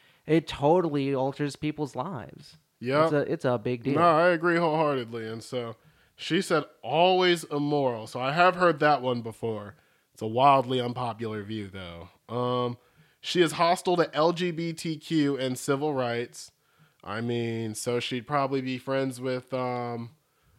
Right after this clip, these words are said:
Speaker 2: J K Rowling,
Speaker 1: So what you're
Speaker 2: I
Speaker 1: saying
Speaker 2: guess.
Speaker 1: is she is all the way conservative.
Speaker 2: She's all the way conservative.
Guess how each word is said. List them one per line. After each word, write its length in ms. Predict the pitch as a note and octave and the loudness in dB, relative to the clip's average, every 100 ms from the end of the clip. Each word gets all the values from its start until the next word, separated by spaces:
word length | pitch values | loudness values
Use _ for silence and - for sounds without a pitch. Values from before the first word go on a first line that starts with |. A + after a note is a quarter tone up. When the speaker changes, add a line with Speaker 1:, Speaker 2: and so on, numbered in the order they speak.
| _ _ - | _ _ -8
Speaker 2:
J 280 | B2+ C3+ | -2 -2
K 240 | C3 C#3+ C3 | 0 0 0
Rowling, 300 | C3 C#3+ C3+ | 4 4 4
Speaker 1:
So 60 | |
what 160 | E3 E3 | 4 2
you're 120 | E3+ | 0
Speaker 2:
I 40 | - | 2
Speaker 1:
saying 360 | E3+ D#3+ D3 | 2 4 2
Speaker 2:
guess. 80 | C3+ | 0
Speaker 1:
is 80 | B2 | -2
she 220 | E3 D3 | -2 0
is 180 | B2+ A#2+ | -2 -4
all 340 | - D#3 F3 | 0 2 4
the 80 | C#3+ | 2
way 200 | B2 A#2+ | -2 -6
conservative. 800 | - A#2 - A2 - - - - - _ _ _ | -6 -8 -6 -8 -8 -12 -16 -20 -20 _ _ _
Speaker 2:
She's 440 | - - C#4 F4+ D#4 | -2 4 6 6 4
all 400 | G#4 C5+ C#5 C5 B4+ | 4 6 8 8 8
the 200 | A#4 A4+ | 8 6
way 240 | A4 G#4 | 6 4
conservative. 800 | G4+ F#4+ D#4+ G4 F#4 D#4+ B3+ | 4 4 6 6 6 4 4